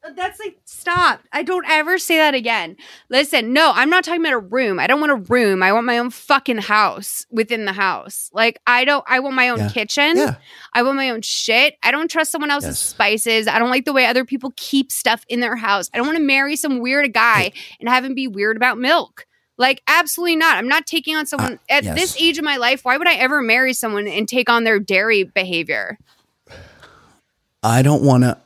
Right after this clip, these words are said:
Speaker 2: I don't want to be gross here, but everybody should have their own individual
Speaker 1: Oh, I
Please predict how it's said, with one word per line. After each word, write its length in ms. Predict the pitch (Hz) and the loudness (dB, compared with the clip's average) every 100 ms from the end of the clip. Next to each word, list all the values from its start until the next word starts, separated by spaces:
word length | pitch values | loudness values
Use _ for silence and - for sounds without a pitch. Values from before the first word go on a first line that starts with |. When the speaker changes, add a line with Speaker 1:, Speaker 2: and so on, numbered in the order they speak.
| - | -6
Speaker 2:
I 100 | 127 | 0
don't 240 | 117 120 110 | 2 2 2
want 440 | 110 107 113 - | 2 2 2 -2
to 540 | - 110 107 98 101 - _ _ _ _ _ _ - _ _ - | -2 0 0 -2 -6 -10 _ _ _ _ _ _ -20 _ _ 0
be 120 | 117 | 0
gross 420 | 117 113 127 - | 4 4 4 4
here, 260 | 170 226 254 _ _ _ _ _ _ _ _ _ _ _ _ _ _ _ _ _ _ _ _ _ _ - - | 4 2 0 _ _ _ _ _ _ _ _ _ _ _ _ _ _ _ _ _ _ _ _ _ _ -6 -2
but 180 | 127 160 | 0 2
everybody 380 | 165 156 143 | 2 2 0
should 160 | 135 135 | 0 0
have 160 | 123 123 | 0 0
their 140 | 117 | 0
own 180 | 117 117 | 0 0
individual 480 | 113 107 107 104 110 | 0 -2 -4 -6 0
Speaker 1:
Oh, 60 | |
I 20 | 330 | 2